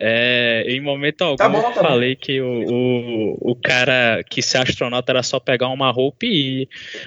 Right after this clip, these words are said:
Speaker 1: Mas ao contrário do que pensa, tipo, não é porque eu sou um engenheiro eletricista que eu tenho condição de administrar a Eletrobras, cara. Eu sinto muito se, na, se, se você tem essa ilusão. É,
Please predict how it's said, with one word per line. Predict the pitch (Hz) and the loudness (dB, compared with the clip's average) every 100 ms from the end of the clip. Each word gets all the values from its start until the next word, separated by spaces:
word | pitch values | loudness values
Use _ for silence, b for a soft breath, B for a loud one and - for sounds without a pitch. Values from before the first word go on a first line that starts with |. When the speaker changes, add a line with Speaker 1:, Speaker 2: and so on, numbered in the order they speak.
| - | 0
Speaker 1:
Mas | 139 | 2
ao | 170 | 2
contrário | 170 190 - 170 170 | 0 -4 0 0 0
do | 175 | -2
que | 175 | -6
pensa, | - 165 185 | -2 0 0
tipo, | - 175 165 | -2 -4 -2
não | 156 | -2
é | |
porque | 165 180 180 | 0 -2 0
eu | |
sou | 165 180 | 0 0
um | |
engenheiro | 175 156 160 147 | 0 2 2 2
eletricista | 143 139 - - - 143 - | 2 2 0 -2 0 0 0
que | 165 | 0
eu | 165 | -2
tenho | - 170 | -2 -4
condição | - 160 - 151 | -2 -2 0 0
de | 156 | 2
administrar | 151 160 151 - 147 | 0 -2 -4 0 2
a | |
Eletrobras, | 139 147 208 151 120 120 120 | 2 0 -2 0 2 2 2
cara. | - 110 | 0 0
Eu | 120 | 0
sinto | - 170 - | -4 -4 -4
muito | 156 120 131 156 147 | -4 -4 -4 -4 -2
se, | - 135 | 0 0
na, | 131 127 120 85 | 2 2 2 0
se, | - 127 120 117 | -2 0 2 2
se | 113 127 | -2 -2
você | 123 - | 0 0
tem | 131 127 | 0 0
essa | 127 - | 0 0
ilusão. | 143 139 107 117 131 165 B B B B B - | -2 0 0 2 2 0 B B B B B -2
É, | 131 | 0